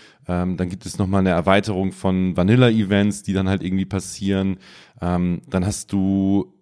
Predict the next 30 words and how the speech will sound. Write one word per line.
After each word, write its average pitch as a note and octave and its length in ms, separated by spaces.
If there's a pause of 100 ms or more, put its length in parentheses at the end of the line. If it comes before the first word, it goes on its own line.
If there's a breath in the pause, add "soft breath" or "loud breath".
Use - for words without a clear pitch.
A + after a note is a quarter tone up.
zum A#2+ 200
Beispiel A2 240
die A2 100
Möglichkeit, A2+ 680
dass G2 120
deine G2+ 180
Kolonisten, A2 800 (120)
während G#2+ 460
sie G2+ 380
am F2+ 220
Schießen B2 420
sind, G#2 280
auch F#2 60
noch F2+ 160
laufen. F#2 500 (500)
Also E2 140
das D#2 100
heißt, G2 220
wenn G#2 80
ich F2+ 100
irgendwo F#2+ 280
über, F2+ 180
also D2+ 160
du D#2+ 80
wirst E2+ 160
ja F2 60
ständig F#2 280
überfallen F2 440
in D2+ 100
Rimworld, D#2 380